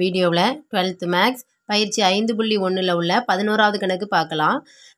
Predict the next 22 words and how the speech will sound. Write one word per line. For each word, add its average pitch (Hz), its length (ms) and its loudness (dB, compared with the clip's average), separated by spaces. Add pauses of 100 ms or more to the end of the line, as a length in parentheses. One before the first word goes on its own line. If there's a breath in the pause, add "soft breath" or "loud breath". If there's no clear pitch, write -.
(140)
பின்வரும் 262 480 2
வட்டங்களுக்கு 208 720 0 (140)
மையத்தையும் 214 680 0 (140)
ஆரத்தையும் 208 600 2
காண்கன்னு 180 460 2
கேட்டிருக்காங்க. 160 480 -2
ஓகேவாம்மா? 175 420 0 (140)
இப்ப 208 180 -4
இதுல 196 240 0 (140)
நான்கு 220 420 4
கணக்குகள் 190 480 -2
கொடுத்திருக்காங்க. 170 540 -6 (560 loud breath)
ஒவ்வொரு 254 360 4
கணக்குலயும் 208 540 0
உள்ள 185 200 2 (120)
வட்டத்தையும் 214 580 -2 (140)
அதனுடைய 196 300 -2 (100)
மையத்தையும் 214 680 -2
அதனுடைய 196 340 0 (200)
ஆரத்தையும் 208 500 -2
நம்ம 202 200 -2
என்ன 196 100 -4